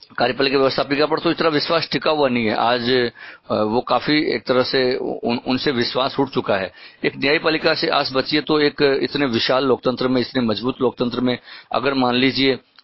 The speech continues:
एक, अ, जिस स्तंभ पे विश्वास, अ, बना हुआ है, पूरा जो ये, अ, महल, लोकतंत्र रूपी जो महल टिका हुआ है, अगर उसमें भी अगर ऐसा होने लगे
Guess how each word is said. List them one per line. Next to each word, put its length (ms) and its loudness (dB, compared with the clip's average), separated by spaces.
एक, 400 2
अ, 140 2
जिस 300 -2
स्तंभ 340 -2
पे 80 0
विश्वास, 580 -2
अ, 260 2
बना 260 0
हुआ 280 2
है, 120 0
पूरा 340 0
जो 160 0
ये, 280 0
अ, 320 0
महल, 500 -2
लोकतंत्र 560 0
रूपी 260 0
जो 100 2
महल 240 0
टिका 280 -4
हुआ 180 2
है, 60 0
अगर 160 0
उसमें 320 -2
भी 120 2
अगर 180 2
ऐसा 200 2
होने 280 2
लगे 300 0